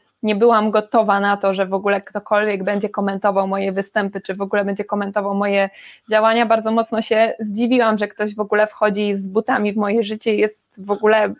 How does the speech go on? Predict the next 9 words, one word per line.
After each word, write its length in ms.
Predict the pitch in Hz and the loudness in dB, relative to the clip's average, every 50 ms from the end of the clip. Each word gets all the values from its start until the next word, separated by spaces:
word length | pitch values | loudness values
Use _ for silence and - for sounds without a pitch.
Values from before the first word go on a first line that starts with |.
| _ _ _ | _ _ _
ma 500 | _ 226 - - 208 208 214 220 226 220 | _ -20 -14 -10 -4 -2 0 0 0 0
czelność 460 | - 269 247 247 254 247 240 233 - | 2 2 4 4 4 4 2 0 0
komentować, 580 | - 240 233 233 233 240 - 277 226 226 240 - | -2 0 0 2 2 2 2 2 2 2 0 -2
co 120 | - - | -2 0
ja 160 | 247 233 220 214 | 2 2 4 4
robię, 300 | 208 190 196 247 226 214 | 2 2 2 0 0 0
bo 240 | 214 220 226 220 220 - - - - _ _ _ _ _ _ _ _ _ _ _ _ _ _ _ _ _ _ _ _ _ _ - | 2 2 2 2 2 0 -12 -20 -20 _ _ _ _ _ _ _ _ _ _ _ _ _ _ _ _ _ _ _ _ _ _ -20
z 140 | - - | -20 -8
prostej, 500 | - - 247 247 285 - - 285 285 285 | -2 2 2 2 2 0 0 0 0 0